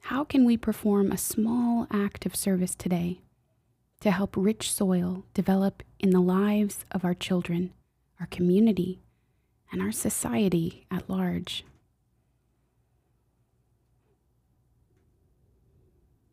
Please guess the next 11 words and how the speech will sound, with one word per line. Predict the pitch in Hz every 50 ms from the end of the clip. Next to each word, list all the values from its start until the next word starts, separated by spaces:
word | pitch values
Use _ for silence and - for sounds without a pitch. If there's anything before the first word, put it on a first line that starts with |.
| _ _ _ _ -
Jesus, | - 202 190 202 196 - 190 196 - - - - - - _ _ _ _ _ _ _ _ _ _ _ _ _ _ _ _ _ _ _ _ _ _
would | 220 196 -
you | 226 214
highlight | - - - 226 226 226 214 208 202 196 - - - -
the | - -
good, | - - - 98 190 196 202 202 202 - - - _ _ _ _ _ _ _ _ _ _ _ _ _ _
the | - -
true, | - - - - - 214 196 208 214 214 208 208 214 214 - _ _ _ _ _ _ _ _ _ _ _ _ _ _ _ _ _
and | 196 190 180
the | 180
beautiful | - - - 190 202 208 208 196 - - 196 190 185 196 196